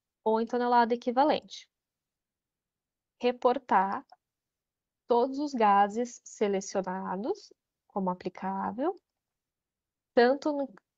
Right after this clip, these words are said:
por tipo de gás quanto por tonelada de C O dois equivalente. Caso tenha algum dado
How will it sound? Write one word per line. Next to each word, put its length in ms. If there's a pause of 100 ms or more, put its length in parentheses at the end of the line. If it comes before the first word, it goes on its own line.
(140)
por 160
tipo 320
de 120
gás 480
quanto 360
por 220
tonelada 500
de 60
C 140
O 40
dois 220
equivalente. 680 (1300)
Caso 460
tenha 320
algum 400
dado 580